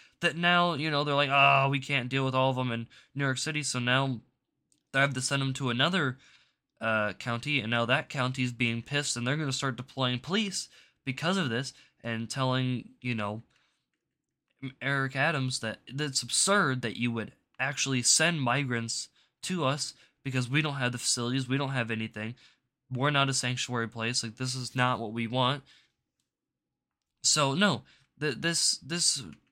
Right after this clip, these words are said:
this world that we've created is our own making. And, yeah, sure, uh, you know, some people may believe that we've, we maybe have, you know, a hundred more years. I think we got ten before we, we go into full totalitar-,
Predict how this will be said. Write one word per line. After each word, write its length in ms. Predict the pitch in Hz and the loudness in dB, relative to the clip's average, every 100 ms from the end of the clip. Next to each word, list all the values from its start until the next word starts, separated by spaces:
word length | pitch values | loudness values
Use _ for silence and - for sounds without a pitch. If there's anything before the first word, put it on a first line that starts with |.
| _ | _
this 200 | 147 147 | -8 -2
world 340 | 139 156 175 | 2 2 2
that 80 | 160 | 0
we've 180 | 151 139 | -2 -4
created 500 | - 127 113 123 131 | -2 -2 -2 -6 -6
is 340 | 123 123 120 - | -2 -2 -2 -2
our 300 | 120 123 117 | 0 0 2
own 200 | 135 143 | 0 0
making. 400 | 110 - 110 113 _ _ _ _ _ _ _ - | -4 -6 -14 -16 _ _ _ _ _ _ _ -6
And, 220 | 175 170 | -4 -4
yeah, 200 | - 220 | -2 0
sure, 440 | 131 - 165 113 - | 0 0 0 -2 -4
uh, 180 | 123 117 | -4 -4
you 260 | 120 131 | -2 -2
know, 140 | 127 123 | 0 -2
some 220 | - 120 | -4 -4
people 200 | 123 127 | -2 -2
may 160 | 117 120 | 0 -2
believe 380 | 117 120 123 | -2 -2 0
that 120 | 117 107 | -2 -2
we've, 340 | 120 117 - - _ _ | 0 -2 -6 -18 _ _
we 140 | 123 113 | -6 -4
maybe 320 | 110 113 113 | -4 -2 -4
have, 560 | 110 101 104 104 - _ _ _ _ _ | -6 -6 -6 -10 -14 _ _ _ _ _
you 100 | 127 | -4
know, 120 | 120 | -2
a 40 | 113 | -2
hundred 320 | 131 143 143 | 0 0 0
more 160 | 143 147 | 0 0
years. 300 | 143 139 - _ _ _ _ | -2 -4 -10 _ _ _ _
I 60 | 208 | 0
think 120 | 226 | 2
we 60 | 202 | 0
got 180 | 170 | -2
ten 380 | - 143 113 95 - | -2 -2 -2 -4 -12
before 300 | 107 - 113 | -12 -4 -2
we, 200 | 113 113 | -2 -2
we 160 | 120 120 | -2 -2
go 240 | 120 120 | 0 0
into 160 | 113 110 | -2 -6
full 420 | - 120 113 113 | -4 -2 -2 -4
totalitar-, 580 | - 117 - 117 107 | -6 -12 -8 -4 -4